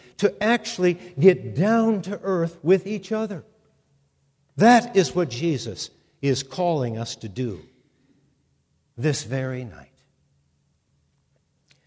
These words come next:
Tonight, Jesus asks each one of us this very poignant question.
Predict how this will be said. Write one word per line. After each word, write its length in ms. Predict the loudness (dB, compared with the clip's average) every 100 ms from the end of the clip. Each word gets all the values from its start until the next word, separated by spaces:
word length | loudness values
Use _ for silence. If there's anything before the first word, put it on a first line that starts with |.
| _ -2
Tonight, 400 | 0 2 0 0
Jesus 480 | -2 -2 -2 -6 -6
asks 500 | -6 -6 -8 -14 -18 -8
each 260 | -8 -8 -6
one 240 | -6 -4
of 140 | -8
us 360 | -8 -10 -12 -20 _ _ _ _ _ _ _ -6
this 200 | -4 -4
very 560 | -6 0 2 2 -2
poignant 640 | -4 -8 -8 -6 -8 -12 -16
question. 540 | -16 -16 -16 -20 -20